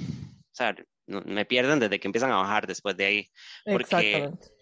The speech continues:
Speaker 1: sí siento que no es como que tenemos que vivir en esa línea y solo vivir en la diferencia. Tenemos que vivir la diferencia porque somos diferentes.
Speaker 2: Sí, sí, sí,
Speaker 1: Que
Speaker 2: exactamente.
Speaker 1: lo que yo vivo con una mujer trans de violencia,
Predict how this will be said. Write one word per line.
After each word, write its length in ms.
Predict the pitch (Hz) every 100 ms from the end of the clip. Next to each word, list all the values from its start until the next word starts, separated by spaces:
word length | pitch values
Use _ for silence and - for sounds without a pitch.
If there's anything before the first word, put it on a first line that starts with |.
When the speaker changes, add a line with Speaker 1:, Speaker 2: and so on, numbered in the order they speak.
| _ _
Speaker 1:
sí 240 | - - 135
siento 520 | - 143 147 - 143
que 180 | 120 110
no 280 | 113 117
es 140 | 127 127
como 200 | 147 135
que 100 | -
tenemos 400 | 101 101 110 120
que 140 | 131
vivir 500 | 117 95 98 113 131
en 140 | 147 147
esa 220 | 147 147
línea 540 | 147 156 160 160 156 -
y 300 | 98 98 90
solo 400 | - 101 104 123
vivir 320 | 123 110 113
en 100 | 131
la 80 | 143
diferencia. 720 | 143 147 143 147 165 175 175 170 _ _ - _ _
Tenemos 340 | - 80 80 110
que 100 | 127
vivir 160 | 135 139
la 80 |
diferencia 460 | 135 135 135 135 143
porque 240 | 120 -
somos 260 | - 85 87
diferentes. 680 | 98 107 110 117 123 - - _ -
Speaker 2:
Sí, 160 | 247 302
sí, 120 | 285
sí, 80 | 269
Speaker 1:
Que 60 | 277
Speaker 2:
exactamente. 720 | - 175 175 220 285 - 202
Speaker 1:
lo 180 | - 104
que 160 | 107 107
yo 140 | 110
vivo 240 | 113 123 131
con 80 |
una 100 | 139
mujer 240 | 139 143 135
trans 300 | 143 143 139
de 80 | 101
violencia, 840 | 92 92 104 117 139 139 127 -